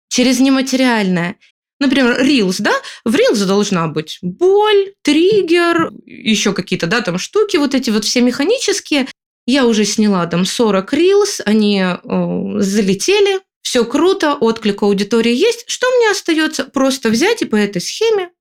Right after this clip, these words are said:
склепать еще какой-нибудь рилс, и он ху-ху полетит. И вот когда я делала из таких состояний, из таких побуждений, да, эти рилсы могли там вызвать какой-то резонанс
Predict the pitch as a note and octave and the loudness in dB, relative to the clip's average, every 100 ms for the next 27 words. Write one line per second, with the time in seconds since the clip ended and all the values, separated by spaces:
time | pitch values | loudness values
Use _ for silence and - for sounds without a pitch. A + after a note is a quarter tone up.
0 | - - C4+ C4+ E4+ E4+ A3 B3 B3+ - | -18 -6 -2 0 0 0 0 -2 -2 -2
1 | G3 A3 G3 F3+ F#4 A4 F#4+ - A3 C#4+ | 0 0 0 -4 -2 0 0 0 0 2
2 | C#4+ C4 _ - D#4+ D#4 D#4+ D4 G#3+ G#3+ | 0 -4 _ -4 -4 0 0 0 -2 -2
3 | A#3 B3 G3 - - - A3 A3+ A#3 G#3+ | -2 -2 -2 -4 -16 -2 -2 0 0 2
4 | A#3 G3+ G3 G#3+ G3 F#3 G#3 G#3 G3+ E4+ | 2 2 2 2 0 -2 -2 -4 -4 -4
5 | - A3 G#3 G3 F#3 F3 - G3+ C#4+ - | -2 -4 -2 0 0 0 -2 -4 -4 -4
6 | G3+ G#3 F3+ F#3+ E3 E3+ _ - C4 F#4+ | -2 -2 0 0 -2 -6 _ -4 -2 0
7 | F#4+ E4+ C#4 C#4 C4 - G#3+ G#3 A3+ B3 | 0 -2 -2 0 0 0 0 0 0 -2
8 | B3 F#3 F3+ F3 A#3 A3 F3+ G3+ G3 F3 | -2 -4 -2 -4 -8 -8 -2 -2 -2 -6
9 | E3+ F#3 - G3+ A#3 C#4 C#4 F4 F#4+ G#4+ | -6 -6 -4 0 0 0 0 0 0 0
10 | G#4+ G4+ G4+ - | 0 -2 -4 -12